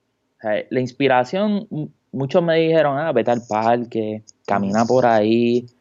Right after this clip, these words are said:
porque uno, uno está viendo edificios, uno ve arte, uno ve graffiti, ¿entiendes? Cositas así que,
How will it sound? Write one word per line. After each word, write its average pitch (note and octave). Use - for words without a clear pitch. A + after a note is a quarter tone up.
porque C3+
uno, C3+
uno C3
está D3+
viendo D#3
edificios, C#3
uno A2
ve C3
arte, A2
uno A2
ve A#2
graffiti, A2+
¿entiendes? D#3
Cositas B2
así E3
que, A2